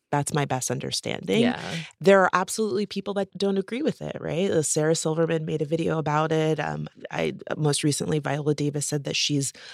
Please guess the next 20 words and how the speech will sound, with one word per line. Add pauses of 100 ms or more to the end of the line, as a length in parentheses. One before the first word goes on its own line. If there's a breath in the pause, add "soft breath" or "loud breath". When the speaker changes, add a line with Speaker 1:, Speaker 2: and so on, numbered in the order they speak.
(120 loud breath)
Speaker 1:
going
to
pause
on
the
project
re-, (200)
despite
it
being
offered
a
waiver. (360 loud breath)
It's
not
possible (140)
for
everybody
to
agree.